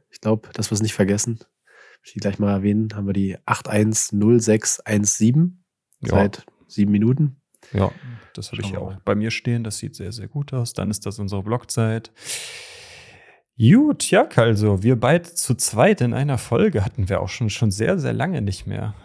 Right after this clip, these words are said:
Speaker 2: Also wirklich so ohne Gast dann auch noch. Äh, war, glaub ich, hatten wir das überhaupt schon mal abseits, glaub ich, damals von unserer Artikelbesprechung über den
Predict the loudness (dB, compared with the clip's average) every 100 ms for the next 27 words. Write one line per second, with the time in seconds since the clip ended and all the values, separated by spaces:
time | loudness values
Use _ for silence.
0 | _ 2 6 4 4 2 2 0 0 0
1 | 0 0 0 -2 -4 -4 -6 -16 -12 -12
2 | -12 -10 -6 -6 -6 0 0 0 -2 0
3 | -2 -6 -16 _ _ -16 -4 -2 -2 -2
4 | 0 0 -2 -2 0 0 -2 -6 -4 -4
5 | -4 -4 -4 -2 0 0 0 -4 -4 -4
6 | -4 -2 -2 0 -2 -2 -8 -4 -4 -2
7 | -2 0 -2 -2 -2 0 0 0 -2 -4
8 | -6